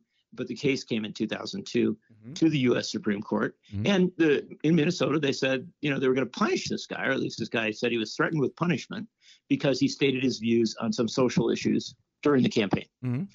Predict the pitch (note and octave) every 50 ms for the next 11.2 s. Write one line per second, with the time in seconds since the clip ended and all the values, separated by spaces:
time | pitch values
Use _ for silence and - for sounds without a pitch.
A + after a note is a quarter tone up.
0 | - - - - _ _ _ - C3 - - - E3 - - C3+ G#2+ - - -
1 | G#2+ G#2+ G#2+ A2+ A2 - - A2+ A2 G#2+ - A2 G2+ G2 F#2+ G2 - - - -
2 | - - - - - - - - - - C4+ B3+ - F#3+ G3 F#4+ - E3+ D3+ C#3+
3 | B3 G#3+ - - F#4+ G4 - - - E4+ F#4+ - - - - - - _ _ _
4 | _ _ _ _ _ _ _ _ _ _ _ C3 D3 D3 - - - - E3 F3
5 | G#3 A3+ G#3+ - - - _ - - C3+ D3+ - - E3+ D#3+ A#2 G#2 G#2+ G#2+ A2+
6 | A#2+ A#2 - C#3 D3 D#3+ D#3+ - F#3+ D3+ A#2 A#2 C3+ - - - G2+ - - -
7 | - - - _ _ _ _ _ _ _ _ _ _ C3 C3 C3+ C#3 D3 D3+ D3
8 | _ _ - A#2+ A#2 B2 B2+ C#3+ C#3 - _ _ - E3 D#3+ - - - - -
9 | - - A3+ B3+ F#3+ - - - A#2+ - - C#3 - - _ - - - G3 G#3+
10 | G#3 F3+ - - - - - _ _ _ A2 B2+ A2 - - - - C3 C3 B2+
11 | - - G2 -